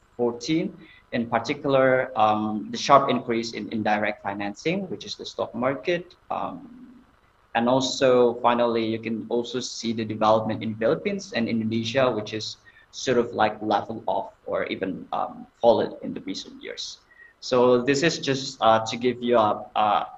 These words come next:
a, a insight of how things actually changed in the last ten years, although is this not the,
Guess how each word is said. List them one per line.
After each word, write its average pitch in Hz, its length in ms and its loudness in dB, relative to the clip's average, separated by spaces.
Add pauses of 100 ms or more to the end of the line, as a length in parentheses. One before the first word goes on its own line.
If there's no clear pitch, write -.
(140)
a, 107 60 0
a 98 480 2
insight 135 520 2
of 101 200 -2
how 131 480 4
things 113 280 -6
actually 110 440 -2
changed 110 720 -6
in 120 80 -4
the 123 100 -2
last 127 380 0
ten 131 180 0
years, 135 260 0
although 120 300 2
is 110 160 -2
this - 300 -8
not 104 240 -6
the, 90 240 -10